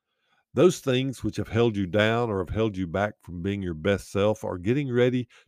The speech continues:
to be eliminated from your life. Come on, struggle. I'm ready to try.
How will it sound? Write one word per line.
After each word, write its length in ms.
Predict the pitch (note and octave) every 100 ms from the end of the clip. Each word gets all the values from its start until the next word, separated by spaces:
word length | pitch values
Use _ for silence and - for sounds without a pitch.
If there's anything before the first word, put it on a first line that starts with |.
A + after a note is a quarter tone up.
| -
to 80 | F#2
be 140 | F#2
eliminated 800 | E2+ E2+ G2+ A#2 B2 A#2 A#2+ G#2+
from 160 | F2+ F2+
your 140 | G2+
life. 380 | F2+ C2+ - _ _ _ _ _ _
Come 160 | - G3+
on, 160 | C3
struggle. 500 | F2+ - F2 D#2+ E2+ _ _ _ _ _ _ _
I'm 220 | - C3 B2+
ready 240 | B2+ A2+
to 100 | E2+
try. 520 | - A2+ F#2 C#2+ D#2+